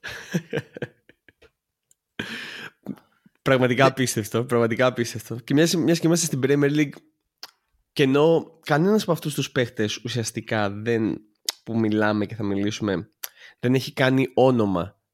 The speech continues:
Speaker 1: στην Arsenal, αλλά επειδή δεν γίνεται να μην τελειώσουμε αυτή τη σεζόν επεισοδίων χωρίς να αναφέρουμε την Arsenal,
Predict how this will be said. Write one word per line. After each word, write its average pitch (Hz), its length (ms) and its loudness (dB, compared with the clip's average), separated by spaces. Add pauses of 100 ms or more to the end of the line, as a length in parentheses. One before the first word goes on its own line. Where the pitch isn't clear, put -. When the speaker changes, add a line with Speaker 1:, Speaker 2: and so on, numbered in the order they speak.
(140)
Speaker 1:
στην - 280 -2
Arsenal, 101 560 -2 (280)
αλλά 127 280 2
επειδή 123 380 0
δεν 135 100 0
γίνεται 143 340 0
να 123 60 0
μην 120 100 0
τελειώσουμε 107 480 0
αυτή 90 180 -8
τη 98 60 -12
σεζόν 98 340 -2
επεισοδίων 92 640 -2 (320)
χωρίς 113 180 -2
να 110 60 2
αναφέρουμε 101 380 0
την 92 180 -2
Arsenal, 131 380 0